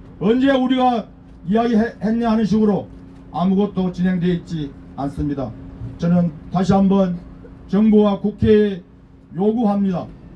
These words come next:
만일에 사람을 살리지 않는다면 이제는 우리 건설 노동자들이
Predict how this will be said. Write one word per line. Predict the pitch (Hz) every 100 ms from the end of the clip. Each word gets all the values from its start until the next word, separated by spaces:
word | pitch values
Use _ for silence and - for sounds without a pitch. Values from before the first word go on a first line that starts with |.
| - - -
만일에 | 156 226 240 247
사람을 | 196 214 269 269 269
살리지 | 247 277 254 247
않는다면 | 220 240 254 247 196 110 - - - - - 180
이제는 | 196 240
우리 | 240 240
건설 | 202 226 226 254
노동자들이 | 226 254 254 254 247 254 196